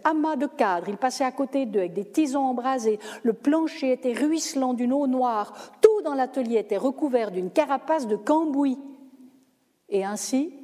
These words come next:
l'édition va pouvoir poursuivre son cours. Ma collection, à trois exceptions près, est intacte. L'avenir n'est pas,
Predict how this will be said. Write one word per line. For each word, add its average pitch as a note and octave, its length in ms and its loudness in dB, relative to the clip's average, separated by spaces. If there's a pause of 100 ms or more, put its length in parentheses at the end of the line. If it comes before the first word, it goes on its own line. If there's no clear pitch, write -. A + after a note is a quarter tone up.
l'édition F3+ 600 -2 (220)
va F3+ 100 0
pouvoir E3 420 -2
poursuivre G#3 340 -6
son F3 220 -6
cours. C4+ 240 -2
Ma F#3+ 100 -2
collection, G#3 480 -2
à E3+ 80 0
trois C#4 400 -2
exceptions F#3 500 -8
près, D#3+ 300 -8 (220)
est - 180 -4
intacte. G3 640 -6 (380)
L'avenir G#3+ 460 0
n'est F3+ 120 -4
pas, - 240 -2